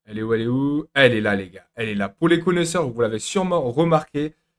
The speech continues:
c'est tout simplement la Mercedes A M G G T, les gars. Et oui, la Mercedes A M G G T. Je sais qu'il y a énormément de gens qui savent pas que cette Mercedes existe sur G T A. Bah voilà, les gars,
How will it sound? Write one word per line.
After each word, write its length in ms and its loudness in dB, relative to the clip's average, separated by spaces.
c'est 160 -4
tout 80 -10
simplement 500 -6
la 380 2
Mercedes 640 -4
A 80 2
M 140 2
G 340 -2
G 400 -2
T, 120 -4
les 140 -4
gars. 220 -8
Et 100 0
oui, 240 0
la 220 -2
Mercedes 640 -6
A 60 -6
M 120 -4
G 220 -10
G 240 -4
T. 180 -8
Je 60 -10
sais 180 -2
qu'il 120 -2
y 40 -6
a 80 -8
énormément 480 -2
de 60 0
gens 160 -4
qui 100 -14
savent 220 -18
pas 140 -2
que 80 -10
cette 160 -12
Mercedes 500 -6
existe 420 -4
sur 180 -6
G 120 -4
T 100 -12
A. 120 -6
Bah 140 -10
voilà, 260 -6
les 120 -6
gars, 280 -6